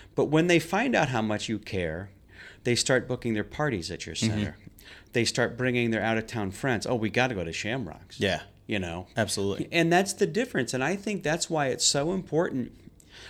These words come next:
Speaker 1: for all of us. And that's one of the reasons we have this podcast, is because I want to discover what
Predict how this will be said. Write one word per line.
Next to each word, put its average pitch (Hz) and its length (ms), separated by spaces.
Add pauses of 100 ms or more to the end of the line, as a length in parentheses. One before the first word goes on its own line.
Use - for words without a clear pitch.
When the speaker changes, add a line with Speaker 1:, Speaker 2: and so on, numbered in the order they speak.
(140)
Speaker 1:
for - 240
all 240 300
of 107 100
us. 80 220
And 139 80
that's 170 160
one 170 180
of 277 60
the 170 80
reasons 120 360
we 127 100
have 127 100
this 127 140
podcast, 180 800
is 107 120
because 123 520 (1040)
I 151 240
want 175 320
to 143 80
discover 104 720
what 101 360